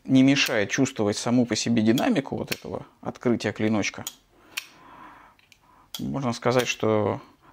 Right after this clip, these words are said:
флиповать вот этим ножом Райком мне даже приятнее, чем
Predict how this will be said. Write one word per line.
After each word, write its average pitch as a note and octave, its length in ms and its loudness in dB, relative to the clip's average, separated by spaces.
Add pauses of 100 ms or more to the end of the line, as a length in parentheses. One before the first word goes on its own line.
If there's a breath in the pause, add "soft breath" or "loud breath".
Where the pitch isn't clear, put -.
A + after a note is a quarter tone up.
флиповать B2+ 500 4
вот B2 220 2
этим B2+ 180 0
ножом C3 480 2 (760 soft breath)
Райком B2+ 420 6
мне A#2+ 160 4
даже A#2+ 220 4
приятнее, A#2+ 640 4 (600 loud breath)
чем A2+ 480 0